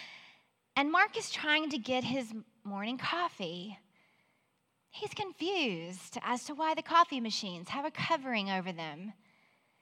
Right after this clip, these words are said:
And if you look in the picture, he's pulled one cover over the back coffee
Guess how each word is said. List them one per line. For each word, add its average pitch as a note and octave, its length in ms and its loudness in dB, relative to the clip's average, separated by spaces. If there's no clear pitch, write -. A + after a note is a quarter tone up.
And C4+ 80 -2
if D4 120 -6
you D#4+ 100 -6
look G4+ 160 0
in G4 80 2
the D4 80 4
picture, C#4+ 480 -2
he's C#4+ 240 0
pulled F4+ 380 -2
one C#4+ 240 6
cover A3+ 340 4
over A#3+ 260 0
the G3+ 120 -6
back A3+ 280 6
coffee F#3 520 -4